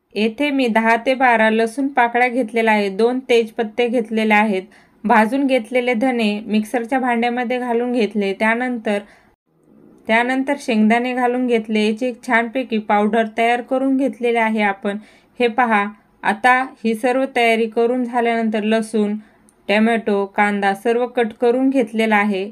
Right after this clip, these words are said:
मीठही येथे मी काढून घेतलेलं आहे व आपली पावडरही छानपैकी तयार झाली आहे. आता येथे दोन लिटरचा कुकर गॅसवर ठेवून त्यामध्ये मी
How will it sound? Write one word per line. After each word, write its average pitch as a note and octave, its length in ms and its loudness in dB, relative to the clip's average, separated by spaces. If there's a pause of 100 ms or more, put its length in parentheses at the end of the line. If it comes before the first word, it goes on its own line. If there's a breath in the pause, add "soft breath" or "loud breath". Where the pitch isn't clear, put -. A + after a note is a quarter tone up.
(100)
मीठही A#3 560 0
येथे A3+ 260 0
मी A3+ 140 0
काढून G#3+ 400 0
घेतलेलं A3+ 420 0
आहे G3+ 300 0 (380 soft breath)
व G3+ 40 -4
आपली A3 300 2
पावडरही A3+ 500 2 (100)
छानपैकी G#3+ 460 0 (100)
तयार G#3+ 340 2
झाली G#3 240 0
आहे. G3 340 -2 (340 soft breath)
आता G#3+ 280 2
येथे A3+ 360 0
दोन A#3 420 2
लिटरचा A#3+ 480 -2
कुकर A3+ 460 -4
गॅसवर G#3+ 520 0
ठेवून A3 420 -2
त्यामध्ये G#3+ 540 0
मी A#3 280 0